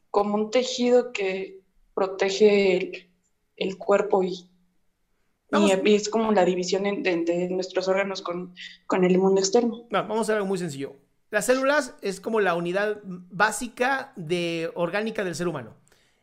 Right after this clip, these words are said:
Speaker 2: Muchas células arman, eh, órganos, muchos órganos arman tejidos. Y digo, sistemas, ¿va?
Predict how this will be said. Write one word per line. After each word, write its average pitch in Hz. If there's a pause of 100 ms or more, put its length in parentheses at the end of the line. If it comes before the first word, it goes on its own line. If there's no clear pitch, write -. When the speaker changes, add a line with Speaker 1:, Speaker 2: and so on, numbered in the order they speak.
(280)
Speaker 2:
Muchas 220
células 262
arman, 202
eh, 190
órganos, 240
muchos 214
órganos 208
arman 180
tejidos. 151 (100)
Y 170
digo, 156
sistemas, 147
¿va? -